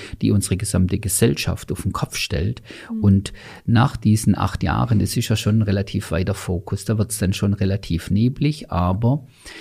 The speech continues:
Speaker 1: das, was man so an Werten erkennt, an Spirit, was die L-Mobile ausmacht, das wird uns weitertragen. Und wir werden dort Dinge finden, die uns Freude machen,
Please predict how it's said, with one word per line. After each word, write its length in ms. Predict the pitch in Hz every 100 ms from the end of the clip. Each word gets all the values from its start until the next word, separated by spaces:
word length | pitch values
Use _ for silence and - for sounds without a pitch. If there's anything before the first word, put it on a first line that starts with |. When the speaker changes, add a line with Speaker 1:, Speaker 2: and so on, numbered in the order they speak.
| - -
Speaker 1:
das, 180 | - 127
was 220 | 147 123 -
man 160 | 113
so 140 | 113 -
an 240 | 87 82
Werten 480 | 98 127 135 - 113
erkennt, 680 | - - - 107 113 110
an 180 | 107 85
Spirit, 720 | - - 113 110 113 107 107
was 180 | 104 98
die 100 | -
L-Mobile 580 | - 98 110 127 117 -
ausmacht, 540 | 87 104 - 98 -
das 160 | 135 -
wird 120 | 110
uns 200 | 107 107
weitertragen. 680 | - - 87 - - - 98
Und 60 | 98
wir 140 | 98
werden 180 | 107 107
dort 220 | 87 -
Dinge 220 | 123 139
finden, 500 | 127 113 107 113 110
die 160 | 98 82
uns 180 | 76 -
Freude 420 | - 120 143 143
machen, 400 | 131 131 131